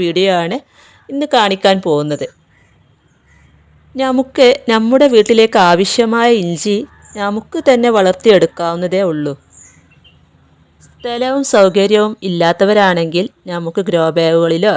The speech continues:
ചെടിച്ചട്ടികളിലോ ഒക്കെ ന-, നന്നായിട്ട് ഇഞ്ചി വളർത്തിയെടുക്കാം. അപ്പോൾ ഞാനിന്നിവിടെ കാണിക്കുന്നത് ഗ്രോ ബാഗിൽ ഇഞ്ചി നടുന്ന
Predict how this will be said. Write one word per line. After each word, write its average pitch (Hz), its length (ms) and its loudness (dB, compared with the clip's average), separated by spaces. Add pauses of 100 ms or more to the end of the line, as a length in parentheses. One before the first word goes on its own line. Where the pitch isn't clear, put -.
(120)
ചെടിച്ചട്ടികളിലോ 180 840 0
ഒക്കെ - 340 -8
ന-, 202 180 -6 (380)
നന്നായിട്ട് 208 680 -4
ഇഞ്ചി 180 300 -6 (460)
വളർത്തിയെടുക്കാം. 254 840 -4 (2000)
അപ്പോൾ 311 180 0 (120)
ഞാനിന്നിവിടെ 262 600 2 (140)
കാണിക്കുന്നത് 208 680 0 (180)
ഗ്രോ 180 200 4 (180)
ബാഗിൽ 214 300 2 (120)
ഇഞ്ചി 190 300 -4
നടുന്ന 175 280 0